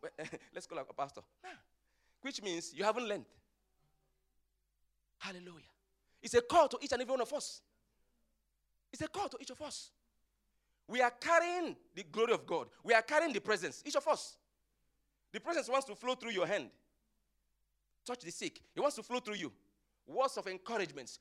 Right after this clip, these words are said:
words of life, words of power coming from you. Because he is living in you. So why, why is it not happening?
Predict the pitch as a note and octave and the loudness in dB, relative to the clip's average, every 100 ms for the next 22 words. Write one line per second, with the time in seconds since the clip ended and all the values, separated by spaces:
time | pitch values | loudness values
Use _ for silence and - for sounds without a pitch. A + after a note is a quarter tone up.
0 | _ C3 G3 C#4 - F#3+ E3 G3 G3+ - | _ -2 4 6 4 -2 0 6 6 6
1 | - F3+ B3 A#3 F3 G3+ F#3+ D3 G#3+ A#3 | -6 2 2 2 0 4 4 6 2 2
2 | F3+ F3 D#3+ - _ _ _ _ _ D#3+ | -2 0 -4 -8 _ _ _ _ _ -4
3 | F#3+ G#3+ - G#3 B3 D4 F4+ E4 E4 D#4 | 2 2 0 -4 -2 -2 0 0 0 -4
4 | - _ _ _ _ _ _ _ _ _ | -6 _ _ _ _ _ _ _ _ _
5 | - G#3 F3 D#4+ F4+ D4 C4 D4 D#4+ A#3+ | -8 -2 2 4 4 2 0 2 2 2
6 | C#4 A#3+ A#3 G#3 | 0 0 0 -2